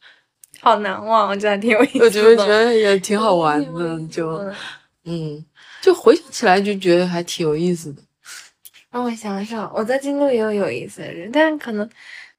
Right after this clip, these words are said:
Speaker 1: 就是我当时看天气预报的时候，就发现就是那一天可能是下雪的。
Speaker 2: 嗯。
Speaker 1: 然后在坐那个新干线，就是从东京到京都的时候，我就一直盯着那个，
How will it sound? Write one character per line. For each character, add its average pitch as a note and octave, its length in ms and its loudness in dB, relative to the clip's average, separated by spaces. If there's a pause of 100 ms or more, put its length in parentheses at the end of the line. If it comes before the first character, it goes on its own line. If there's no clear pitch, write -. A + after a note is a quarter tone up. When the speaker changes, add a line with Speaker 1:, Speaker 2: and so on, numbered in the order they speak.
(480)
Speaker 1:
就 D#4+ 60 0
是 E4 60 4
我 B3+ 120 4
当 B3 240 0
时 A3 220 0
看 A3 340 -8
天 A#3+ 300 -8
气 A#3+ 240 -6
预 G#3 260 -2
报 G#3+ 260 0
的 G3 160 -4
时 - 160 -12
候， G3+ 240 -4
就 A3 300 -2
发 A3+ 300 -2
现 G#3+ 320 -8
就 G#3 80 -8
是 A3 160 -8
那 A#3 120 -4
一 A3 60 -4
天 A3+ 220 -10
可 A3+ 120 -12
能 F3+ 140 -8
是 G#3+ 140 -4
下 B3 200 -6
雪 - 320 -4
的。 - 140 -12 (300)
Speaker 2:
嗯。 G3 280 -2
Speaker 1:
然 G#3 140 0
后 A#3 160 2
在 A#3 240 -2
坐 A3+ 300 0
那 A3 120 -2
个 G#3 160 0
新 A3+ 200 -8
干 A3+ 200 0
线， G#3+ 300 -4
就 G3+ 140 -2
是 G3 80 0
从 G3 240 -6
东 G#3 200 0
京 G#3+ 220 -4
到 G#3+ 160 -2
京 G#3+ 220 -4
都 A3 120 -2
的 G#3+ 140 -2
时 - 160 -6
候， G3+ 60 -6
我 F#3+ 80 -4
就 A#3+ 100 6
一 G4+ 80 2
直 C4 180 -2
盯 A3+ 220 2
着 A3 140 2
那 G3+ 200 2
个， F#3 160 -2